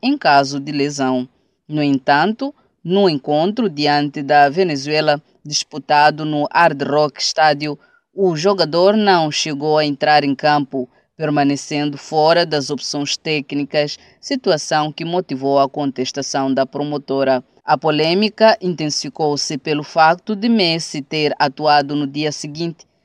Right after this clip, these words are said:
pelo Inter Miami, onde marcou dois golos, o que, segundo a empresa, levanta dúvidas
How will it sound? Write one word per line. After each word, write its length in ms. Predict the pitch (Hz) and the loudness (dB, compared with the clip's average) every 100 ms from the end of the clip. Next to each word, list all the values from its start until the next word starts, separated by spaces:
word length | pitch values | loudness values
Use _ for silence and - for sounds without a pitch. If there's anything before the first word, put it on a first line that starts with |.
| _ - | _ -4
pelo 260 | 156 - - | -2 -2 -4
Inter 440 | 165 156 143 147 | -4 -4 -2 0
Miami, 600 | 147 151 156 151 151 143 - _ - | 2 2 2 2 0 -4 -8 _ -6
onde 500 | 165 170 170 175 226 | 0 2 2 2 4
marcou 460 | 220 160 - 147 | 4 2 2 -2
dois 240 | 147 147 143 | 0 -2 -4
golos, 560 | 143 165 160 160 - - _ _ | -4 -2 -2 -6 -10 -14 _ _
o 100 | 208 | -8
que, 160 | - | -8
segundo 480 | 175 - 151 165 170 | -10 -8 -6 -4 -2
a 80 | 156 | -2
empresa, 640 | 156 147 160 160 143 139 135 _ _ | -2 -2 0 0 0 -2 -2 _ _
levanta 560 | 151 151 143 147 139 147 | -4 0 2 0 0 -4
dúvidas 720 | 143 160 165 180 170 165 165 | -4 -10 -6 -2 0 0 -2